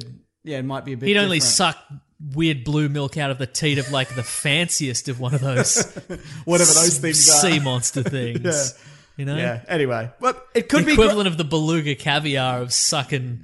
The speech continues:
Speaker 1: That's
Speaker 2: blue
Speaker 1: it.
Speaker 2: milk out of a teat.
Speaker 1: <laughs> But
Speaker 2: Yes.
Speaker 1: but
Speaker 2: Open mind.
Speaker 1: it could really be great.
Speaker 2: That's true.
Speaker 1: So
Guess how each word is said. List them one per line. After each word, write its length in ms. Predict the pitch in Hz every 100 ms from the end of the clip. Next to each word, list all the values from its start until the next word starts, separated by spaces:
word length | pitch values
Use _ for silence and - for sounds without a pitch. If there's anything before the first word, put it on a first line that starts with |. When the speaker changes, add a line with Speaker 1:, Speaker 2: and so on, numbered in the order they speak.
| -
Speaker 1:
That's 240 | 151 -
Speaker 2:
blue 220 | 160 151
Speaker 1:
it. 40 | 139
Speaker 2:
milk 320 | 139 - -
out 140 | 165
of 80 | 147
a 60 | 147
teat. 460 | - 147 139 135 240
Speaker 1:
<laughs> 60 | - - - - - - - - 175 - - - -
But 540 | 190 226 262 - - -
Speaker 2:
Yes. 400 | 151 151 - -
Speaker 1:
but 560 | 139 175 151 120 - -
Speaker 2:
Open 300 | 147 151 165
mind. 360 | 143 127 117 117
Speaker 1:
it 160 | 180
could 200 | 196 226
really 320 | 185 220 208 180
be 120 | 165
great. 360 | 143 135 117 -
Speaker 2:
That's 260 | 139 139
true. 280 | - 202 185
Speaker 1:
So 540 | - 160 156 151 147